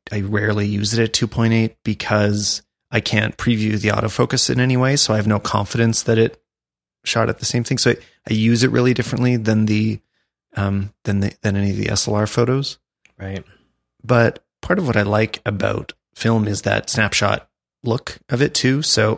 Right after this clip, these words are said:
Speaker 2: Mm-hmm.
Speaker 1: I don't mind. Um, I, I really enjoy using it. And we both
Speaker 2: Oh,
Speaker 1: went
Speaker 2: yeah.
Speaker 1: through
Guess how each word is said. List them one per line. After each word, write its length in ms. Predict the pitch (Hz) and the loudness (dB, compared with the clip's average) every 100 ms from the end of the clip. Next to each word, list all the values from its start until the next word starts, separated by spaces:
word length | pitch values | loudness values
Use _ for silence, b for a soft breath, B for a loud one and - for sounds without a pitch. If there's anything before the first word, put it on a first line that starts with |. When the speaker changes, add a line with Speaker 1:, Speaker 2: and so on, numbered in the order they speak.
| - | -2
Speaker 2:
Mm-hmm. 280 | 104 104 104 | -2 0 2
Speaker 1:
I 40 | |
don't 140 | 123 | 2
mind. 440 | 95 104 104 107 - _ _ _ _ _ - | 2 0 -2 -6 -10 _ _ _ _ _ -12
Um, 340 | - 101 107 - - - | -8 -6 -8 -12 -12 -8
I, 100 | 101 | -6
I 40 | 107 | -4
really 360 | 107 110 113 | -4 -2 -4
enjoy 260 | - 98 104 | -6 -4 -2
using 300 | 107 - 104 | -2 -4 -6
it. 220 | 104 - B B | -8 -10 B B
And 120 | - 120 | 0 2
we 80 | |
both 240 | 120 131 92 | 4 4 4
Speaker 2:
Oh, 40 | |
Speaker 1:
went 160 | 120 - | 2 0
Speaker 2:
yeah. 40 | |
Speaker 1:
through 340 | - 107 107 | -2 0 -2